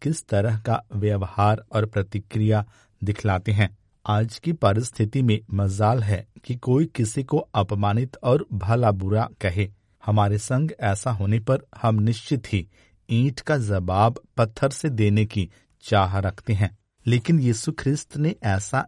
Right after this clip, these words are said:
नहीं किया, क्योंकि वे हम सबों के खातिर अपने प्रेम को एक विशेष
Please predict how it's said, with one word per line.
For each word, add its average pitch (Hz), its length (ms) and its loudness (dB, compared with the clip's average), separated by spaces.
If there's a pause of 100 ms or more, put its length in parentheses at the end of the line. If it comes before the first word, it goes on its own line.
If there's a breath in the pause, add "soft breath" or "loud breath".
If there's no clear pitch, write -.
नहीं 135 240 2
किया, 98 380 -2 (260)
क्योंकि 113 300 2
वे 131 280 2
हम 135 280 2
सबों 107 520 0
के 98 200 -2
खातिर 98 520 -4 (400 soft breath)
अपने 147 320 0
प्रेम 117 380 2
को 127 220 0 (100)
एक 123 300 0
विशेष 123 500 -4